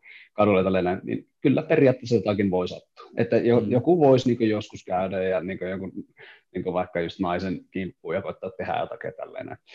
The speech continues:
Speaker 1: Niin sit, niinku, tuli mieleen sille, että no okei, että jos mä oon ollut, niinku, ö, näissä kamppailulajeissa ja tämmöisissä jutuissa näin, niinku, ö,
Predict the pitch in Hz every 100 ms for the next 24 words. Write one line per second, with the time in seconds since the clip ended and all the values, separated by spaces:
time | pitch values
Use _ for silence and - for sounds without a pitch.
0 | - - 98 160 180 170 160 - - 147
1 | 143 131 107 110 104 92 123 123 131 -
2 | 123 101 - 95 113 - 160 135 135 120
3 | 107 107 101 - - - - 101 101 101
4 | - - 110 - 131 139 127 110 110 113
5 | 107 - 90 101 104 101 - 98 101 -
6 | 101 98 - 90 92 90 85 90 - _
7 | _ _ _ 92 92 92 -